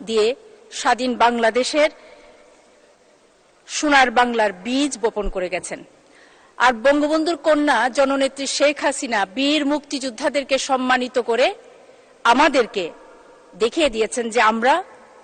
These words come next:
কিভাবে সামনের দিকে এগিয়ে যাব। মাননীয় স্পিকার, আওয়ামী লীগ সরকারের মাধ্যমে সারা বাংলাদেশে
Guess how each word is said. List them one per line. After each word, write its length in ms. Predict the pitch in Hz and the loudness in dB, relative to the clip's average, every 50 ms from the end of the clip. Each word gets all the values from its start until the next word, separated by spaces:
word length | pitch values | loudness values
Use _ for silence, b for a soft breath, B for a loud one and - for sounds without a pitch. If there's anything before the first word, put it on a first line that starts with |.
| _ - | _ -4
কিভাবে 380 | 302 285 277 302 277 233 240 | -2 -2 0 0 0 0 0
সামনের 420 | - - 262 240 233 240 247 226 190 | 0 0 0 -2 0 0 -2 -4 -4
দিকে 200 | 214 196 - 208 | -6 -6 -4 -6
এগিয়ে 220 | 185 170 190 185 | -4 -4 -6 -6
যাব। 280 | - 202 180 151 - - - _ b b b b b b b | -4 -6 -8 -8 -10 -16 -18 _ b b b b b b b
মাননীয় 520 | 226 233 247 254 254 254 254 247 233 226 208 | 0 0 0 0 0 -2 -2 -2 -2 -4 -6
স্পিকার, 500 | - - - 294 294 - 208 180 165 160 - - - - b b b b b b b b _ _ _ _ _ _ _ _ | -8 -8 -6 -6 -4 -2 -2 -2 -2 -4 -10 -16 -20 -20 b b b b b b b b _ _ _ _ _ _ _ _
আওয়ামী 300 | - 247 262 262 269 294 | 4 4 4 6 4 4
লীগ 140 | 311 311 285 | 2 2 0
সরকারের 480 | - - 302 269 - 294 285 277 269 262 | 0 0 0 0 2 2 2 2 2 2
মাধ্যমে 600 | 262 247 247 208 220 294 302 294 302 320 370 392 | 2 0 0 0 0 0 2 4 4 2 2 0
সারা 340 | - - 285 269 254 254 247 | -4 -2 0 2 2 2 2
বাংলাদেশে 760 | 220 254 262 262 262 262 254 - 285 277 - - 214 180 | 2 0 0 2 2 0 0 0 0 -2 -2 -4 -4 -6